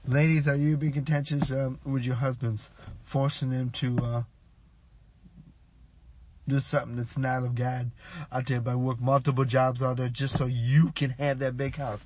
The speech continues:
Guys, are you doing that with your wife? Are you the ones that say, "Well, I gotta work all these multiple jobs out there, you know, to provide for this house if I would have had this big house"? What's wrong with a small house?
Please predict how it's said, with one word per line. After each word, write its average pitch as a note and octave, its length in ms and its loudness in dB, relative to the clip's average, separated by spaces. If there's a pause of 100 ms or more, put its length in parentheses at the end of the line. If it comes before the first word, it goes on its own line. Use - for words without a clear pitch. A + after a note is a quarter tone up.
(280)
Guys, C#3+ 280 6
are B2 80 -2
you C3+ 200 4
doing D3 260 4
that F3 160 0
with C#3 120 -2
your B2 100 0
wife? A#2+ 180 -2
Are B2 80 0
you C#3 320 4
the D#3+ 120 2
ones B2 380 -2
that A#2 80 -8
say, A#2+ 320 -4 (320)
"Well, D3 120 2
I C#3 180 0
gotta F3 220 2
work D3+ 220 0
all C#3+ 140 2
these C#3 180 -2
multiple C3+ 340 -2
jobs D3 360 -4
out A2+ 100 -2
there, A#2 120 -6
you A#2+ 140 -4
know, A#2+ 80 -4
to B2+ 140 -6
provide C3 440 -4
for B2+ 120 -6
this - 140 -4
house B2+ 240 -4
if B2+ 100 0
I B2 100 -4
would B2+ 120 -6
have B2 160 -6 (100)
had C3 200 -6
this B2 100 -8
big A#2+ 260 -4
house"? C3 320 -2 (300)
What's E3 160 -4
wrong F3 120 0
with C#3+ 120 0
a - 40 -8
small C#3+ 200 -4
house? - 400 -8